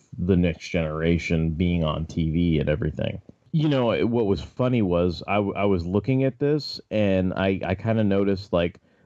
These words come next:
I, I don't know if it's true for, for the second through the fourth issues, but I kinda feel like everything that was advertised in the first issue, like, I also bought from D C Comics, whether it was, like, the Impact Comics line, the Flash,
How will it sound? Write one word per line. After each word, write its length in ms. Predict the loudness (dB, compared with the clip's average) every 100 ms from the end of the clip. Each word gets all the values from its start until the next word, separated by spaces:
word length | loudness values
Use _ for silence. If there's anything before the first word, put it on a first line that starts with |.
| _ -10 -4
I, 140 | -2 0
I 80 |
don't 100 | 0
know 180 | 2 2
if 100 | 0
it's 140 | -2 -6
true 340 | -4 0 0
for, 300 | 0 -2 -2 -2
for 220 | -2 -2
the 540 | -2 0 2 4 2 -4
second 680 | -10 -6 0 0 0 -2
through 160 | 0 0
the 100 | 0
fourth 400 | -2 0 0 0 0
issues, 560 | -2 0 -2 0 -2 -8 -20 -20 -2
but 160 | 0
I 120 | 2 0
kinda 260 | 0 -2
feel 300 | 0 0 2
like 260 | 2 0 -2
everything 640 | -4 -2 -2 0 2 2 0
that 160 | 0
was 180 | 0 -2
advertised 760 | 0 0 0 0 0 2 0 -2
in 80 | 0
the 100 | 0
first 380 | -2 -4 -2 -2
issue, 440 | -2 0 0 0 0
like, 300 | 0 -2 _ -20 _ _ _ _
I 160 | -2 0
also 420 | 2 0 0 -2
bought 420 | 0 -2 -2 -6
from 200 | -2 -2
D 160 | 0 -4
C 160 | -4
Comics, 600 | -4 -6 -4 -2 -2 -2
whether 240 | -2 0 0
it 80 | 0
was, 200 | 0 0
like, 240 | 0 -2 -16 -18 -6
the 140 | -2
Impact 480 | 0 0 0 0 -2
Comics 420 | 0 2 0 0
line, 460 | 0 2 2 2 2
the 100 | 0
Flash, 640 | 0 0 2 0 -2 -12